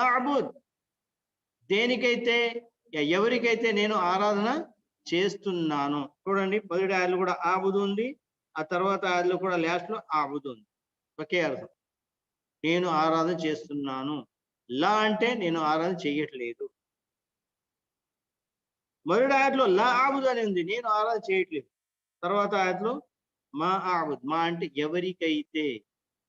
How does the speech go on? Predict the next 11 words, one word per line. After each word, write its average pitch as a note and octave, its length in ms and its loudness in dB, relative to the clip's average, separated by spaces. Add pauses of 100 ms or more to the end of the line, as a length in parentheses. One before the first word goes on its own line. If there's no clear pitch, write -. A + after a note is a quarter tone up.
(260)
దేనికైతే. D#3+ 840 0 (2750)
వలా B3+ 320 4 (200)
అన D4 120 4 (260)
ఆబిదుం D4 480 0
మా D4 100 2 (160)
అబద్తుం, C#4+ 500 -2 (1700)
అదేవిధంగా A#3 580 2 (760)
నేను C4+ 360 2 (180)
ఆరాధన C#4+ 380 2 (140)
చెయ్యను. D4 520 2 (2750)
పైన F#3+ 200 0